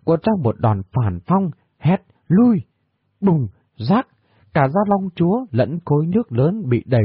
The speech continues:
tung trở lại hồ. Tường Mika thủng thêm một lỗ đúng hình bàn tay người nằm ngón xòe ra. Mà Vương trông thấy, hét lên: "Mi đâu phải thủ hạ của Cú mèo, mi là đứa nào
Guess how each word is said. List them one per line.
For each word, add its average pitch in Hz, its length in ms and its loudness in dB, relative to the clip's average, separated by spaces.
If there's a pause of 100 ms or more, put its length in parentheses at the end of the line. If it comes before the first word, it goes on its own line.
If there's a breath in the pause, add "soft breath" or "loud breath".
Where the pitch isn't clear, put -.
(140)
tung 214 240 0
trở 95 160 0
lại 104 260 -2
hồ. 104 320 2 (400 loud breath)
Tường 165 160 0
Mika 220 280 0 (160)
thủng 104 320 -2
thêm 190 260 0
một 101 240 -4
lỗ 170 300 0 (120)
đúng 147 360 -2
hình 98 300 -2
bàn 95 360 -2
tay 170 360 0
người 107 380 0
nằm 98 240 -2
ngón 104 260 -4 (120)
xòe 85 200 -2 (120)
ra. 107 180 -2 (1160 soft breath)
Mà 123 140 0
Vương 110 340 0
trông 101 240 -2
thấy, 135 360 0
hét 185 300 0
lên: 117 200 2 (360 loud breath)
"Mi 233 140 2
đâu 226 220 2
phải 104 240 0
thủ 117 160 2
hạ 110 300 -2
của 120 140 2 (100)
Cú 185 180 0 (100)
mèo, 107 260 2 (260 loud breath)
mi 233 160 4
là 131 220 2
đứa 170 140 2
nào 123 360 0